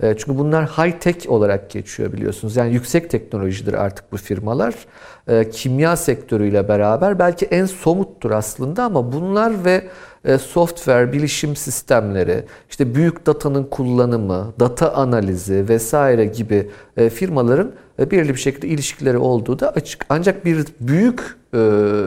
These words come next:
derleme, toplama yapıp bir kategori çıkaracak olursak bunların hepsi ileri teknoloji firmaları.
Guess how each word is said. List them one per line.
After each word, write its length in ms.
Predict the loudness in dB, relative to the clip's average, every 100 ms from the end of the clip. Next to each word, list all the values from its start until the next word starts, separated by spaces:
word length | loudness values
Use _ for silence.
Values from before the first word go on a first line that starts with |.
| -2 -2 -2 2
derleme, 540 | 4 4 4 4 2 0
toplama 520 | 0 -2 -2 0 2
yapıp 360 | 2 0 -6 -6
bir 80 |
kategori 520 | -4 -4 -2 0 0 -2
çıkaracak 500 | -2 -2 0 -2 -2
olursak 460 | -4 -2 -6 -8 -12 -20 -10
bunların 280 | -4 0 2
hepsi 280 | 0 -4 -4
ileri 340 | 0 2 2
teknoloji 540 | 0 -4 -4 -4 -4 -6
firmaları. 560 | -10 -10 -8 -10 -10